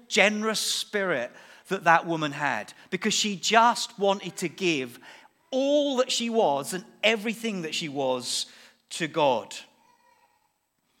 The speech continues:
Going back to when Michelle and I,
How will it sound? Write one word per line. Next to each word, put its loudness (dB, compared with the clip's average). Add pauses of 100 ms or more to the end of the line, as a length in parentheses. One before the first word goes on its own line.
(1500)
Going 6
back 8
to 0
when 0
Michelle 4
and 0
I, 4